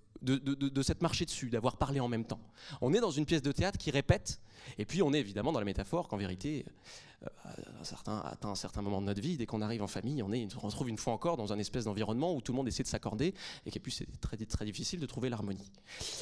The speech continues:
Moi, ce que j'aime beaucoup, c'est que Xavier Dolan montre une fois encore ici que tout n'est question que d'artifice et de mise en scène.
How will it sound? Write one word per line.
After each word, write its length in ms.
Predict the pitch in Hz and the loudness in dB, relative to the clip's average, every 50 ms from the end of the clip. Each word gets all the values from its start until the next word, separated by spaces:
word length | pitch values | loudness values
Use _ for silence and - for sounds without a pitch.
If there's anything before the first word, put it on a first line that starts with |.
| - - - - - _ - - | -10 -12 -16 -20 -20 _ 0 4
Moi, 100 | - 214 | 6 6
ce 60 | - | 8
que 100 | - 170 | 8 8
j'aime 220 | 139 131 147 139 139 | 8 8 8 10 10
beaucoup, 480 | 151 185 - - - - 151 175 - - - - - - - | 10 10 10 8 0 -4 -4 -4 -6 -8 -12 -20 -20 -14 -8
c'est 180 | - - - - | -4 -2 -2 0
que 100 | - 127 | 2 2
Xavier 320 | 120 110 120 156 151 175 | 4 6 6 6 8 10
Dolan 400 | 165 165 151 156 185 208 175 113 120 - - - - _ _ _ _ _ _ _ _ _ _ - - - | 12 12 12 12 10 8 6 4 2 -2 -12 -20 -20 _ _ _ _ _ _ _ _ _ _ -2 2 6
montre 260 | - 127 143 143 - | 8 10 10 10 8
une 60 | 170 160 | 4 4
fois 180 | - - 180 | 4 4 4
encore 360 | 165 - - 175 165 180 165 - - | 4 4 4 4 4 4 4 2 2
ici 420 | 139 131 - - - 175 190 208 - - - - - - - - - | 0 0 0 0 -2 -2 -2 -4 -4 -8 -16 -16 -16 -18 -16 -2 2
que 80 | - | 2
tout 180 | 143 - 226 247 | 2 4 4 4
n'est 80 | 214 175 | 4 4
question 440 | - 156 - - - - 180 196 | 4 2 0 2 2 2 2 2
que 140 | 190 - - | 2 2 2
d'artifice 540 | 175 151 143 - - 143 - - 160 - - | 4 4 2 0 -2 -4 -4 -2 -2 -2 0
et 20 | |
de 80 | 117 113 | 2 2
mise 160 | 110 110 107 | 2 2 2
en 60 | 113 | 0
scène. 320 | 107 - - 101 98 95 | 0 -2 -4 -4 -6 -6